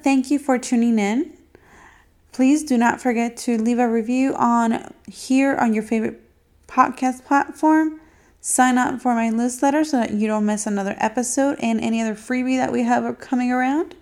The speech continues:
And make sure to join the Focus and Bloom Lounge so that we can continue the conversation and continue building a strong community of entrepreneurs and dream makers such as yourself.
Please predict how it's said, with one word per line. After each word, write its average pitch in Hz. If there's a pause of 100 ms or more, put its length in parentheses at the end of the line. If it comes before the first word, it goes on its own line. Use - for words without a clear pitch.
(1120)
And 285 (880)
make 302
sure 294
to 302
join 233
the 220
Focus 220
and 226
Bloom 208
Lounge 196
so 226
that 214
we 254
can 277
continue 277
the 311
conversation 226
and 240
continue 208
building 202 (380)
a 226
strong 208
community 190 (280)
of 202
entrepreneurs 220
and 202
dream 190
makers 175 (120)
such -
as 185
yourself. 180